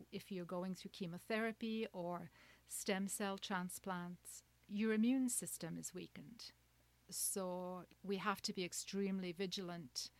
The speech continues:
with not exposing ourselves to the virus. So I know my husband and I have been pretty much <laughs> locked, locked up for quite a while now because, you know, we don't want to take that risk. Um, and the other one is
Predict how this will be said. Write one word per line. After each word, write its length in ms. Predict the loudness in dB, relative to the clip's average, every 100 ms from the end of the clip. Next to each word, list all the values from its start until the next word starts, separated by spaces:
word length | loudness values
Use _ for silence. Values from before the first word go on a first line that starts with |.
| -20 _
with 460 | -6 0 0 0 2
not 220 | 4 4
exposing 640 | 0 -2 0 0 0 0
ourselves 540 | -2 -4 -2 -2 -2 -4
to 180 | -4 -4
the 80 |
virus. 720 | -4 -2 -4 -6 -6 -2 -2 -2 -10
So 240 | -6 -4 -2
I 80 | 2
know 120 | 2
my 140 | 4 4
husband 320 | 2 2 2
and 100 | 4
I 120 | 4
have 100 | 2
been 260 | 0 -2 -2
pretty 220 | 0 2
much 340 | 4 4 4 0 -4 -10
<laughs> 180 | -2
locked, 580 | 4 10 10 8 -4 2
locked 400 | 10 10 10 10
up 140 | 10 10
for 220 | 4 4
quite 320 | 6 6 6
a 60 | 6
while 340 | 6 8 6
now 320 | 6 4 2 2
because, 400 | 0 4 4 4 -8 -4
you 60 | 4
know, 80 | 4
we 120 | 6
don't 240 | 6 6
want 140 | 4 2
to 60 |
take 260 | 0 -2 -2
that 160 | -6 -6
risk. 420 | -10 -8 -8 -10 -20 -20 -20 -16
Um, 120 | -12 -12 _ 0
and 160 | 6 8
the 80 | 8
other 160 | 8
one 180 | 6 4 2
is 560 | 2 4 2 0 -2